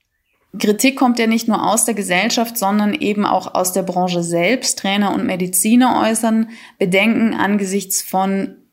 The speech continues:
langfristigen Folgen, mit denen zu rechnen sein muss, also langfristigen gesundheitlichen Folgen. Ähm, es gibt Spieler, die sich kritisch äußern. Neben Subotic, äh, zum Beispiel hat angeprangert, dass die Spieler gar keinen Einfluss auf die Entscheidungsfindung hatten.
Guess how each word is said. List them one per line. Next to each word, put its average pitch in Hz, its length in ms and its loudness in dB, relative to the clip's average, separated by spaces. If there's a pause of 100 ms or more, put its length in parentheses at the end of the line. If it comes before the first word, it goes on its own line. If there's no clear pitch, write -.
(120)
langfristigen 233 1040 0
Folgen, 226 460 2
mit 226 180 -2
denen 220 180 2
zu - 140 -2
rechnen 220 520 0
sein 208 320 0
muss, 240 240 -2
also 180 180 -4
langfristigen 180 580 -6
gesundheitlichen 226 880 0
Folgen. 226 460 -2 (640)
Ähm, 190 300 2
es - 180 0
gibt 214 160 -2
Spieler, 233 380 2
die 240 100 2
sich 233 280 -2
kritisch 247 300 -2
äußern. 233 400 0
Neben 214 220 0
Subotic, 208 680 -4
äh, - 120 -4
zum 208 180 0
Beispiel 196 600 -2
hat 190 380 -4 (440)
angeprangert, 196 680 -2
dass 185 160 -2
die 185 100 -4
Spieler 208 360 0
gar 185 100 2
keinen 185 220 -4
Einfluss 233 420 -2
auf - 260 -4
die 220 360 -2
Entscheidungsfindung 220 1040 0
hatten. 247 400 0